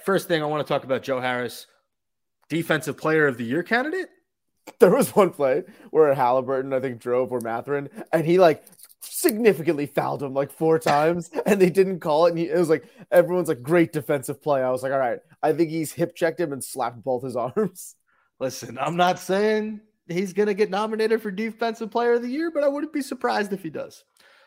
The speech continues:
Speaker 1: Um, back to the Myles Turner, Nick Claxton thing. Myles Turner was asked about, like, the Lakers a few days ago, and he basically said, like, "Yeah, like, they should probably make the trade for me." So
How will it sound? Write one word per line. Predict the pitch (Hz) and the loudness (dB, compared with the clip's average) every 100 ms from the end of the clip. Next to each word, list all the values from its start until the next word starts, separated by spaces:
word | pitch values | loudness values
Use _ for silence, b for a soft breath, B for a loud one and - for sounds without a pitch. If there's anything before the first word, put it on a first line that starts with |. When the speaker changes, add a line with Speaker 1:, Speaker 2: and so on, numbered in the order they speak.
| b | b
Speaker 1:
Um, | 165 175 170 160 - | -2 0 0 -4 -12
back | 127 185 202 214 | -4 2 2 0
to | 190 | -2
the | 175 | 0
Myles | 151 156 147 | 0 0 0
Turner, | - 156 147 | -2 -2 -2
Nick | 139 | -4
Claxton | - 127 127 151 135 | -4 -6 -4 -8 -6
thing. | 156 156 160 _ _ _ _ _ _ | -6 -6 -10 _ _ _ _ _ _
Myles | 135 196 269 - | 0 2 2 2
Turner | 214 202 | 2 4
was | 165 139 | 2 0
asked | 139 151 - 156 | -2 -2 -4 -2
about, | 143 135 | -2 0
like, | 135 131 | -2 -4
the | 123 | -4
Lakers | 127 139 147 139 | -4 -4 -4 -6
a | 135 123 | -6 -12
few | - 143 | -8 -6
days | 127 135 131 | -2 -2 -4
ago, | 147 151 | -4 -2
and | 143 | -4
he | |
basically | 131 160 156 - 135 | -4 -4 -4 -6 -10
said, | - 147 127 | -2 -2 0
like, | 131 123 - _ _ _ _ _ | -4 -4 -10 _ _ _ _ _
"Yeah, | 131 143 123 107 104 | -2 0 0 -2 -10
like, | 104 101 _ | -14 -18 _
they | 131 | -10
should | 123 135 | -6 -6
probably | 135 127 127 | -4 -2 -4
make | 123 120 | -6 -10
the | 117 | -12
trade | - 117 107 | -8 -6 -8
for | 107 | -14
me." | 107 107 _ b b b | -16 -18 _ b b b
So | - 196 185 175 160 - | 2 6 8 8 6 -2